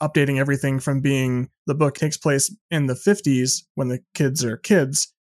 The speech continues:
and in the eighties when they're adults, because that was the contemporary time that King wrote it. And so when they made the movie, they just bumped that up a few decades. So it takes place as kids in the eighties and then in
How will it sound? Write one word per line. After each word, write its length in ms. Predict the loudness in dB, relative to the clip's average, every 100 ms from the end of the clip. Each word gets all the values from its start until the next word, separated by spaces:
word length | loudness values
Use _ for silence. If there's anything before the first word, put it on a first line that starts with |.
| _
and 200 | -4 -2
in 80 | -2
the 160 | -2 0
eighties 480 | 2 4 2 -2 -8 _ _
when 160 | -4 0
they're 140 | 0
adults, 400 | 4 2 2 -4
because 220 | -4 -4 -2
that 120 | -4
was 100 | -4
the 80 | -6
contemporary 580 | -4 -4 -4 -4 -6 -6
time 280 | -6 -6
that 120 | -6 -10 -10
King 220 | -6 -2
wrote 220 | 0 0
it. 160 | 0 -8 _
And 140 | -6 -4
so 80 | -2
when 100 | -2
they 80 | -4
made 180 | -6 -4
the 40 |
movie, 340 | 2 2 4 2
they 120 | 0
just 280 | 0 -4 -6 _ _ _
bumped 260 | 2 2 2
that 160 | 2 2
up 140 | 0
a 60 | -2
few 180 | -2
decades. 500 | -2 -4 -4 -6 -2 0
So 300 | 0 0 -2
it 120 | -6
takes 240 | -8 -8
place 340 | -6 -4 -2 -4
as 240 | 0 0
kids 300 | 0 -2 -2
in 100 | -4
the 140 | -4 -2
eighties 480 | -2 0 -2 -4 -6
and 220 | -6 -6
then 180 | -4 -6
in 420 | -6 -6 -6 -8